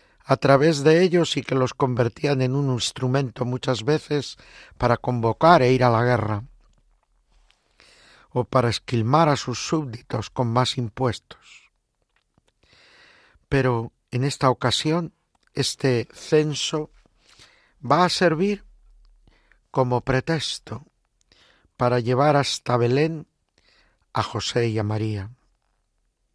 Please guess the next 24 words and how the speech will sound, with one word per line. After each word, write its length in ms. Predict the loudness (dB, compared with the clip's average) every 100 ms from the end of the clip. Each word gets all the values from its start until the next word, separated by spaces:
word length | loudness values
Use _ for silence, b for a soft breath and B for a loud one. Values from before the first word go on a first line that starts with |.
| _ _ _ b b b b b b b _ _ _ _ _ _ _
Un 240 | -2 2
largo 320 | 4 4 2 2
viaje, 560 | 4 2 2 -6 -10 -12 _ _ _ -6
incómodo 640 | -6 -2 2 2 2 -2 0
para 300 | 0 2 0
una 220 | -2 -4
mujer 480 | -4 -2 0 0 B B B
a 120 | -4
punto 460 | 0 0 -2 0 0
de 140 | 2
dar 180 | 0 0
a 60 | 0
luz. 380 | -4 -6 -12 -20 _ _ _ _ b b b b
Y 120 | -8
para 260 | 0 2 2
colmo, 400 | 2 2 2 -2
cuando 380 | 0 -2 0 0
llegan, 480 | 2 2 0 -6 b b b b -4
no 140 | -2
encuentran 680 | 0 0 -2 -2 -4 -4 -8 b b b b -2
un 160 | 0
lugar 320 | 2 6 4
donde 260 | 4 0 0
alojarse. 640 | 0 0 0 0 -2 -12